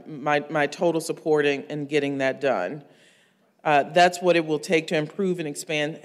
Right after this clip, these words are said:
quality health care across Indian country. Second, we listened when tribes said they needed larger investments that support tribal self-determination.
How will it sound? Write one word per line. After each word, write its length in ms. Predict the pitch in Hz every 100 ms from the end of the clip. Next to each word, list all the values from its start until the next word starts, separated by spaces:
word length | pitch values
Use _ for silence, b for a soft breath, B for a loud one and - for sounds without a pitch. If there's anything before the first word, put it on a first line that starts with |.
| 160 _
quality 480 | - 185 180 175 160
health 340 | 160 156 147
care 300 | - 151 127
across 480 | - - - 143 143
Indian 380 | - 139 127 127
country. 540 | 131 117 120 107 - - _ b b b b
Second, 500 | - 202 202 233 196
we 140 | 196
listened 480 | 180 185 196 180 160
when 120 | 160
tribes 420 | 156 175 165 165
said 160 | - 165
they 100 | 165
needed 300 | 160 160 147
larger 420 | 151 156 170 170
investments 680 | 165 160 156 156 151 139 -
that 180 | 151 -
support 380 | 156 - 156
tribal 440 | 147 - 156 160 156
self-determination. 1200 | - 165 151 - - 160 147 143 135 131 98 78